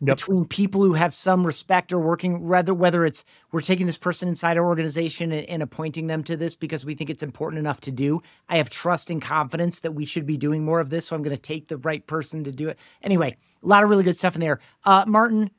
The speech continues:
Speaker 2: this has been awesome. I've super enjoyed it. We could probably go another hour, but we're not gonna do that today. But
Speaker 1: Yeah.
Speaker 2: before I let you go, I would love to have you share something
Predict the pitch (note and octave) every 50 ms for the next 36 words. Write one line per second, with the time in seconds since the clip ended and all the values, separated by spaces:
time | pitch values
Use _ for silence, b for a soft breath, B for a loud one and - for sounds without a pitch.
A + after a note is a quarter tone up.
0 | _ _ _ _ _ _ _ _ _ _ - A3+ A3 A#3+ A3 G3 A#3 G#3 F#3+ F3
1 | F3+ F3+ - - G3 F#3+ F3+ F3 _ - F3+ C3+ - - - A3 G#3 G#3+ G#3+ G3
2 | F3+ D3+ E3+ F3 F3 E3+ G3 F#3+ F#3 F3+ F3+ - F#3+ G#3 G3+ G3 G3 F#3 G3 G3
3 | F#3 F#3 F3+ G3 F#3+ F#3 E3+ E3 E3 E3 D#3 F#3 F#3 F3 E3+ E3 E3+ E3 D#3 F#3
4 | F3+ D#3+ F3 F3 F3 F3+ F3 - - F#3+ E3+ D#3+ D3 D#3 D#3+ b b b b b
5 | b - F3 D#3+ F3 E3+ - G3+ G3+ G3+ G3 G#3 G3+ G#3 G3+ F3 F#3+ F#3+ F#3 F#3
6 | F3+ E3+ F3 E3 E3+ F3 F#3 F#3+ G#3+ G#3+ G3 - G#3+ F3+ F3 F#3 F#3 F3 F3+ E3
7 | - - F3+ F3+ E3+ D3+ - - F3+ F3+ F3 E3+ - G3 F#3+ F#3+ G3